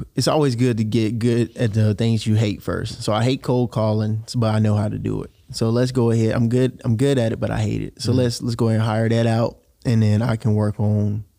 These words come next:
Speaker 1: acquisitions, and I can work on, uh, lead generation.
Speaker 2: Mm-hmm.
Speaker 1: You know, I can work on,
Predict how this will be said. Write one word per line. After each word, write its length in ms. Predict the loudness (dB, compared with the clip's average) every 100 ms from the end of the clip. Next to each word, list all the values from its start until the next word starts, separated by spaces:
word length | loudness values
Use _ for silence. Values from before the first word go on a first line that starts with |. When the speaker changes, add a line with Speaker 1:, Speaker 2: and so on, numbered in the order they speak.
| _
Speaker 1:
acquisitions, 840 | -6 -2 0 0 0 0 -4 -4 -2
and 160 | 0
I 120 | 0 0
can 160 | 0
work 200 | -2 -2
on, 460 | -2 0 0 -2 -6 _ -20 -10
uh, 380 | -4 -2 -2 -4 -8 -16 _ _ -8
lead 280 | -2 0 0
generation. 580 | -2 0 -2 -4 -8
Speaker 2:
Mm-hmm. 420 | -10 -10 -12 -6 0
Speaker 1:
You 100 | 0
know, 220 | 0 0
I 140 | -2
can 160 | -2 0
work 240 | 0 0
on, 300 | 0 2 0